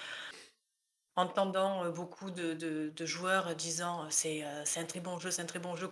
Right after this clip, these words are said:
comme, euh, et Uncharted, mais c'est vrai que en voyant la bande-annonce d'Uncharted, je me suis dit, ah,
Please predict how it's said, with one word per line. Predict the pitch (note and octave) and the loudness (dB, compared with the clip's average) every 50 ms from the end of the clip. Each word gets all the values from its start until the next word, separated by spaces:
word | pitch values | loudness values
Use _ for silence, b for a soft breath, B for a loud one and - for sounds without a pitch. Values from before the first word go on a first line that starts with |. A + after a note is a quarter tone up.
| - - | -4 2
comme, | - G3+ G3 F#3 F3 | 6 6 8 8 6
euh, | D#3+ D#3 D#3 D3+ - | 4 2 2 2 2
et | F#3 G3+ G3 F3 | 4 6 6 6
Uncharted, | D#3+ D#3+ - - E3+ F3 - A#3+ B3+ B3 A3+ | 8 8 8 8 8 8 8 8 8 8 6
mais | F#3+ | 4
c'est | F3+ - - F#3+ | 4 6 6 8
vrai | F3+ A3 C4+ - | 10 10 8 8
que | - - C4 C4+ C4 B3+ - - - - | 8 8 8 8 8 6 4 -2 -2 -2
en | F#3+ | 0
voyant | F#3 F3 G3 G#3 G#3+ A#3+ B3+ | 2 4 4 6 8 8 10
la | B3+ G#3+ | 10 8
bande-annonce | F3 F#3+ G3+ G3+ G3+ G3+ A3 A#3 G#3+ | 8 8 6 6 6 6 6 4 2
d'Uncharted, | G3 F#3+ G3 - F#3 - - B3+ | 2 4 4 4 6 6 4 4
je | - | 4
me | G#3+ G3+ | 2 0
suis | G3 - | 0 0
dit, | F#3 G3+ - - - - | 2 0 0 2 8 12
ah, | - A3 B3+ C#4 C#4 C#4 C4 B3 A#3+ A3+ - - - | 12 12 12 12 10 6 4 6 6 6 4 2 2